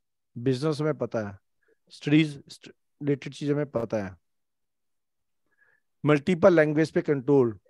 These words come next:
ग्रामेटिकल कंट्रोल, ग्रामर, स्ट्रॉन्ग ग्रामर,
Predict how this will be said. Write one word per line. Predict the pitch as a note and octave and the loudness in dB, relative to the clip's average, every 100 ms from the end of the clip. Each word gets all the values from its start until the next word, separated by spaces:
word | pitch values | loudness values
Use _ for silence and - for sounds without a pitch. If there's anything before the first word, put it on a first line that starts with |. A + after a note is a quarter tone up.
| - | -16
ग्रामेटिकल | A#2 C#3 C3+ D#3 E3 _ _ - D3 F3 | -2 0 2 0 -6 _ _ -20 -6 -4
कंट्रोल, | E3 C#3+ C3 - C#3+ B2+ G2 - G#2+ | -2 -2 -4 0 2 2 0 -12 -18
ग्रामर, | A2+ C3+ C3+ C#3+ C3+ | -6 0 0 0 -4
स्ट्रॉन्ग | - - D3 D3 C3 | -6 -6 -4 -4 -4
ग्रामर, | B2+ A#2+ | -4 -4